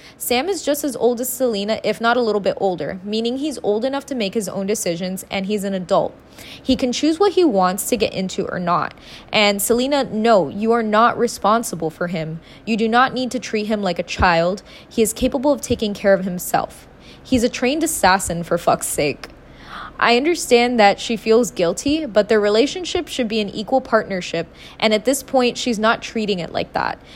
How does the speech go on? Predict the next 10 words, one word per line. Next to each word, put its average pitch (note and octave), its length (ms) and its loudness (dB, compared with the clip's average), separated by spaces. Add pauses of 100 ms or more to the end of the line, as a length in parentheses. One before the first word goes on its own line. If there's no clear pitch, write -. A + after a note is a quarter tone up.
(120)
She's B3 280 0
acting C#4 560 0
more A3 200 4
like G#3 220 4
his E3+ 180 -2
mom, F3 480 -4 (260)
which, A3 320 4
let's B3 300 2
be C#4+ 120 2
honest, F#3+ 400 2